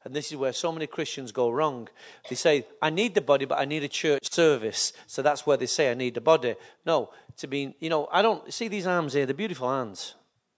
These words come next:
The beautiful hands and beautiful arms. I don't know what to do without my right arm. I don't know what to do without my left arm. I,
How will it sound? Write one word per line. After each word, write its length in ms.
The 80
beautiful 320
hands 260
and 140
beautiful 320
arms. 420
I 80
don't 100
know 60
what 160
to 80
do 60
without 200
my 140
right 220
arm. 260
I 60
don't 140
know 80
what 200
to 60
do 80
without 260
my 180
left 300
arm. 280
I, 260